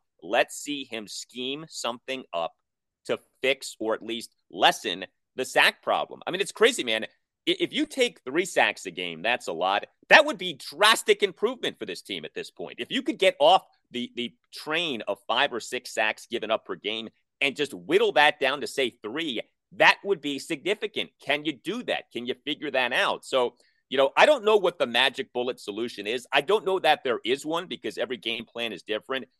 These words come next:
But I, I, I think so much of what this team does moving forward is about this sack problem, because if that gets fixed or at least lessened, I think a lot of things start to fall into place for this team.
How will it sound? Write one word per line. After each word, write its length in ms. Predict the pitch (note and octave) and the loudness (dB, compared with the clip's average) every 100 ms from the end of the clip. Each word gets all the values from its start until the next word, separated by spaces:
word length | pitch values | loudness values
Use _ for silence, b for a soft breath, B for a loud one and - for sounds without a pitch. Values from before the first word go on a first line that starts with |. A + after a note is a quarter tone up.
| _ _ - | _ _ 2
But 220 | C3 C3+ - | 4 4 2
I, 100 | C#3+ | 0
I, 120 | E3 - | 2 4
I 100 | G3+ | 4
think 240 | C4+ A#3 | 2 -4
so 200 | - - | -2 0
much 320 | A3 A3+ G#3 - | 2 2 2 -2
of 180 | A#2+ F2 | -6 0
what 220 | C3 - | 0 2
this 200 | C#3+ C#3 | -2 -4
team 240 | - C3+ | -8 -10
does 320 | G2+ A2 A#2 G#2+ | -2 -2 -2 -4
moving 240 | A#2 G#2 - | -6 -6 -6
forward 400 | A#2 C3+ G2 E2 _ _ _ | -2 -2 -2 -6 _ _ _
is 220 | C3+ C#3 B2+ | -4 -2 -2
about 420 | A2+ A3 D#3 - | 0 4 4 2
this 200 | D#3 - | -4 0
sack 320 | C#3+ F3+ _ | 0 0 _
problem, 400 | G#2+ C2+ - - | -8 -8 -12 -12
because 300 | G#2+ - - | -10 -6 -6
if 180 | F#2+ - | -4 -6
that 300 | - E3 C#4 | 2 2 2
gets 280 | - B3 - - | -2 -4 -4 0
fixed 300 | E3 - - | 2 2 -4
or 140 | B2+ A#2 | -6 -6
at 80 | G2+ | -6
least 300 | C#3 C3+ - - | -10 -10 -14 -8
lessened, 500 | F2+ A#2+ F#3 G#3+ G#3 _ _ _ - | -2 -2 -4 -12 -14 _ _ _ -4
I 120 | B2+ | -2
think 180 | F3 A#3 | -2 -2
a 80 | C#3 | -2
lot 320 | A#2 C#3+ G#3+ | 4 6 6
of 120 | A#3 | 2
things 280 | D#3+ D#3 D3+ | -4 -6 -4
start 240 | B2 B2+ | -2 -2
to 100 | B2 - | -2 -6
fall 220 | G2+ G2+ | -2 -2
into 160 | A#2 B2 | -4 -10
place 320 | - C3+ F3+ | -8 -8 -8
for 80 | - | -14
this 180 | - - | -16 -18
team. 220 | - | -20